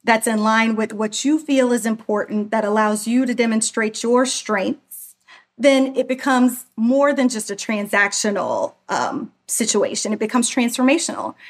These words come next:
and it becomes an outlet for you to work in your purpose. And then something that's, that we've also, um, we've, some of us have been missing, especially since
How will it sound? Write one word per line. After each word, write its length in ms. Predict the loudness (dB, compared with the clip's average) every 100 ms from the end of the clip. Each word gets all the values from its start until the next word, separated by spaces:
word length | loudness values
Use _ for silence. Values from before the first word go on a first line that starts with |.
| -8
and 80 | -2
it 40 | 0
becomes 280 | 2 0
an 120 | 0 0
outlet 520 | 4 4 2 -6 -6
for 100 | -4
you 240 | -2 -2 -2
to 380 | -2 0 0 -2
work 420 | 0 0 -2 -6
in 140 | -2 0
your 160 | 0
purpose. 720 | -4 -6 -6 -6 -8 -8 -12 -18 -20 -20 -16 -4
And 180 | -2 2
then 240 | 2 2
something 440 | 0 -2 -2 -6 -2
that's, 360 | 0 0 -4 -16 -20 _
that 280 | -4 -2 0
we've 220 | -2 0
also, 600 | 2 2 2 -2 0 -2
um, 340 | -4 -4 -6 -10 _ _
we've, 300 | 0 0 0
some 140 | 2
of 100 | 2
us 140 | 2 0
have 140 | -2
been 140 | -4 -6
missing, 480 | -6 -4 0 2
especially 460 | 0 -2 0 0 -2
since 400 | -2 -4 -4 -12